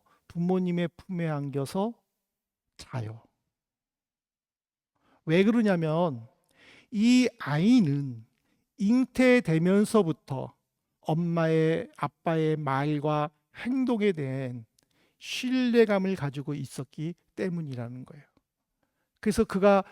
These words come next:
이 세상에 태어났을 때에도 맨 먼저 아가야 했었을 때의 그 목소리를 듣고 내 엄마다라는 것을 깨닫게 되는 거예요. 자기가 인식하지 못하지만 이미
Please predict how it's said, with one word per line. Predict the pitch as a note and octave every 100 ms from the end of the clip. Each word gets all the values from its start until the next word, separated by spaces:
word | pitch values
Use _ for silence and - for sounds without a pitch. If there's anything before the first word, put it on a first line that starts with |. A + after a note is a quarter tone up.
| - -
이 | F3 E3+ F#3
세상에 | G3+ E3+ E3+ F3
태어났을 | - F#3 D#3+ D3 C#3+ C#3+ - D3
때에도 | - C#3 C3+ C3+
맨 | C#3 F#3+ A3+ A#3
먼저 | A3+ G#3+ G#3+ G#3 G#3 - -
아가야 | - D#3+ F3 A#3 A#3+
했었을 | A3 G#3+ A3+ G3+ A3
때의 | - A3 G#3+ G#3+
그 | - A3
목소리를 | B3+ A#3 F#3 - A3 G#3 G3+ F3+
듣고 | - A3 G3+ F#3+
내 | E3+ G3+ A#3 -
엄마다라는 | E3 G#3+ A#3+ B3 A3+ G#3 F#3 E3+
것을 | E3 E3+ F3 - _ _ -
깨닫게 | A#3 G#3+ G3+ G#3
되는 | D3+ B2 B2
거예요. | B2+ E3+ _ _ _ _ _ _ _ _ _ _ _ _ _ _ _ _ _ _ _ _
자기가 | - G#3 A3 C4 C4+
인식하지 | B3 G3+ C#4 C#4+ - - B3+ C4
못하지만 | A#3 E3+ - E3+ D#3 E3+ A3 D3 A#2+ _ -
이미 | C4+ C#4+ D4 F#3+ A#2+